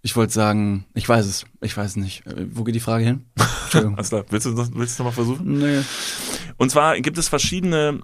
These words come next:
Speaker 2: ähm, Einteilungen der Blitzstärken in Deutschland.
Speaker 1: Ja.
Speaker 2: Und die haben auch Betitelungen.
Speaker 1: Okay.
Speaker 2: Und eine Blitzstärke wird eingeteilt erstmal, äh, natürlich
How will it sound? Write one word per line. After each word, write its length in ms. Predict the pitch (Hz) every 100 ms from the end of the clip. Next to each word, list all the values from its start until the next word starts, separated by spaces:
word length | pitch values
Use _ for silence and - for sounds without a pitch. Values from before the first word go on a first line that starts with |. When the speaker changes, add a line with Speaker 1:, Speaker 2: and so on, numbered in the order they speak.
| -
Speaker 2:
ähm, 220 | 113 110
Einteilungen 760 | 123 160 160 98 87 87 85 104 117
der 80 |
Blitzstärken 640 | 92 117 117 - 65 - 92 _ -
in 120 | 98
Deutschland. 480 | 92 - 104 95 -
Speaker 1:
Ja. 100 | 120
Speaker 2:
Und 80 | 110
die 120 | 110
haben 220 | 107 139
auch 200 | - 127
Betitelungen. 760 | 127 117 - - 107 92 101 - -
Speaker 1:
Okay. 300 | 107 123 127
Speaker 2:
Und 320 | 104 110 110
eine 140 | 107 104
Blitzstärke 340 | 143 - 156
wird 140 | 135 -
eingeteilt 400 | 131 131 127 120
erstmal, 640 | 117 117 113 110 107 104 -
äh, 240 | - 92 82
natürlich 540 | 90 - 95 87 -